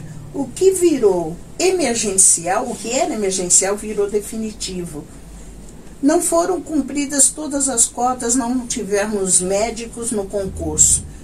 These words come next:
Passou-se a fazer contrato emergencial, porque nós precisávamos de médicos. Porém, muitos médicos não tinham o comprometimento.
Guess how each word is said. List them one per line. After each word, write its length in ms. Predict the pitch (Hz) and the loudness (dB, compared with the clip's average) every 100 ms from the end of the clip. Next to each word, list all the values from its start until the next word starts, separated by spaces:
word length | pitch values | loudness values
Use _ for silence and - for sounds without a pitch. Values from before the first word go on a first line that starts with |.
| - | -2
Passou-se 420 | 196 196 214 214 202 | 2 4 2 2 0
a 60 | |
fazer 380 | - 196 196 175 | -2 0 0 0
contrato 680 | 208 190 185 185 180 - 156 - - | 0 -2 0 0 0 -2 -12 -12 -2
emergencial, 1080 | 208 214 196 190 185 196 190 - 190 175 175 - - - - | 0 0 0 -2 -4 0 4 2 2 0 0 -4 -16 -16 -8
porque 240 | 180 185 | -6 -4
nós 220 | 170 175 | -4 -4
precisávamos 960 | - 185 190 185 190 175 190 185 180 - | -6 0 0 2 -2 -2 -4 -8 -4 -4
de 100 | 190 | -4
médicos. 720 | 175 160 160 - 165 - - - - - - - - - - | -8 -8 -10 -12 -12 -12 -12 -14 -20 -20 -20 -18 -16 -16 -4
Porém, 420 | 226 226 233 240 - - - - | 0 0 0 -4 -6 -18 -14 -2
muitos 440 | 247 349 349 226 | 0 0 0 0
médicos 540 | 208 208 226 - 196 202 | 0 -2 -4 -6 -6 -4
não 220 | 190 190 | -2 -2
tinham 280 | 220 220 208 | -4 -2 -4
o 60 | 196 | 0
comprometimento. 1600 | 311 359 320 277 262 262 320 - - 277 220 185 160 - 147 | 4 4 2 2 4 2 2 -2 4 4 4 0 -2 -8 -12